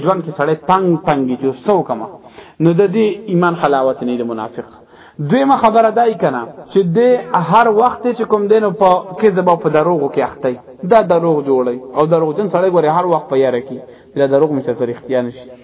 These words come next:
دا دغه نه شي، راښکاره نه شي. دویمه خبره دا یې چې دی هر وخت په خپل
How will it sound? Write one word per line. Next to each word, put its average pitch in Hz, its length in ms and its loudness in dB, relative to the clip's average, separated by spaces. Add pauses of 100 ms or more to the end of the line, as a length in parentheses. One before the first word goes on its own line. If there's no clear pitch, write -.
دا 151 80 2
دغه 151 180 2
نه 143 100 -2
شي، 127 120 -4
راښکاره 135 440 0
نه 120 40 -8
شي. 135 120 -16 (720)
دویمه 254 340 4
خبره 226 320 2
دا 220 220 2
یې 254 100 -2
چې 233 140 -2
دی 247 100 4
هر 226 280 2
وخت 214 420 2
په 202 180 0
خپل 196 320 -2